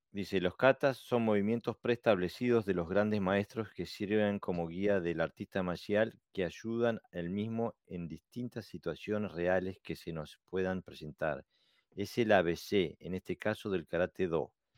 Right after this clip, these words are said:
Es la esencia misma". Eh,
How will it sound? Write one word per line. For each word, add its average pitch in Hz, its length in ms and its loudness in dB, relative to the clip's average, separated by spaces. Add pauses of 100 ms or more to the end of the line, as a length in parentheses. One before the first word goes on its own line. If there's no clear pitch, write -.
(320)
Es 82 180 -6
la 87 80 0
esencia 92 500 0
misma". 69 420 -4 (1400)
Eh, 80 640 -2